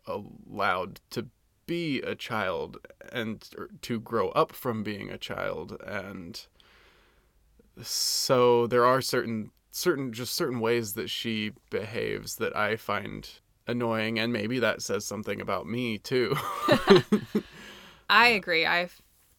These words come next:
Speaker 2: especially the first time I read the book, I found her so annoying.
Speaker 1: <laughs>
Speaker 2: And this time reading it, I still found her annoying. But I,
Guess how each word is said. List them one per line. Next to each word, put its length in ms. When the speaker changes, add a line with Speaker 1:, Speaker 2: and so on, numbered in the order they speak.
Speaker 2:
especially 540
the 140
first 260
time 180
I 80
read 180
the 80
book, 220
I 80
found 300
her 200
so 840
annoying. 800
Speaker 1:
<laughs> 40
Speaker 2:
And 180
this 180
time 240
reading 320
it, 160
I 220
still 220
found 280
her 160
annoying. 560
But 160
I, 200